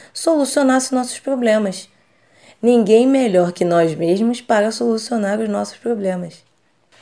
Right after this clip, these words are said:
Para isso, mais uma vez, iremos falar do autoconhecimento, da busca por si mesmo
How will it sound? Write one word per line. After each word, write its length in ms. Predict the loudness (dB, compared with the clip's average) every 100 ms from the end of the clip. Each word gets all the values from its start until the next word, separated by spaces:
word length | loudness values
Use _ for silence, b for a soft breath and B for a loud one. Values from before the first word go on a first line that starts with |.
| B B B B B -4
Para 260 | 0 0
isso, 380 | 0 0 -2 -4
mais 260 | -2 0 0
uma 220 | -2 -4
vez, 320 | -4 -2 -2
iremos 300 | -4 -6 -8
falar 400 | -8 -2 -2 -2
do 120 | -4
autoconhecimento, 1080 | -4 -6 -8 -8 -10 -10 -8 -8 -6 -8 -8
da 100 | -10
busca 340 | -10 -10 -10 -10
por 220 | -12 -12
si 160 | -8
mesmo 640 | -8 -6 -6 -6 -8 -12